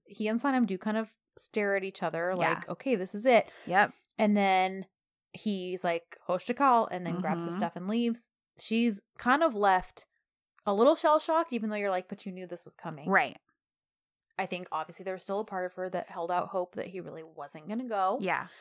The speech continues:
Speaker 1: Um,
Speaker 2: And
Speaker 1: yeah.
Speaker 2: Polen pathetically chases after
Speaker 1: She
Speaker 2: him.
Speaker 1: chases after
Speaker 2: She's like,
Speaker 1: John.
Speaker 2: "John!
Speaker 1: And she's like,
Speaker 2: John!"
Speaker 1: "Listen, I'm calling you. I'm just wanna
Speaker 2: Didn't
Speaker 1: let you
Speaker 2: you
Speaker 1: know,
Speaker 2: hear
Speaker 1: like,"
Speaker 2: me calling you?
Speaker 1: Uh-huh. She's like,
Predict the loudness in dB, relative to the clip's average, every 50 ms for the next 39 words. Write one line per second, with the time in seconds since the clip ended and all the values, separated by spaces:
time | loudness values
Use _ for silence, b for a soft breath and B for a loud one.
0 | b b b b b b b -4 -2 -2 -2 -4 -4 -6 -8 -10 -14 -20 _ _
1 | _ _ _ _ _ _ _ _ -6 -2 0 0 0 0 0 0 0 2 2 0
2 | 0 -2 -2 -4 -4 -2 -2 -2 -2 0 0 0 0 0 -2 -4 -4 -4 -4 -4
3 | -4 -4 -4 -6 -4 0 0 0 0 0 -4 -2 0 0 2 2 2 2 2 2
4 | 2 4 4 4 4 4 2 2 4 4 6 6 8 8 8 8 8 6 6 4
5 | 4 2 0 -6 _ -4 -2 0 6 6 8 8 10 8 8 10 8 8 8 8
6 | 8 6 6 4 4 2 4 6 8 8 8 6 4 0 2 2 4 4 4 4
7 | 4 2 0 -2 -6 -10 _ -4 0 2 4 4 6 4 4 4 2 2 2 4
8 | 4 4 4 4 2 0 -2 -4 -2 0 0 2 2 0 -2 -4 -2 0 2 2
9 | 2 2 2 2 2 2 2 0 0 -2 -4 _ _ _ b b b b b -6
10 | -4 -4 -4 -4 -6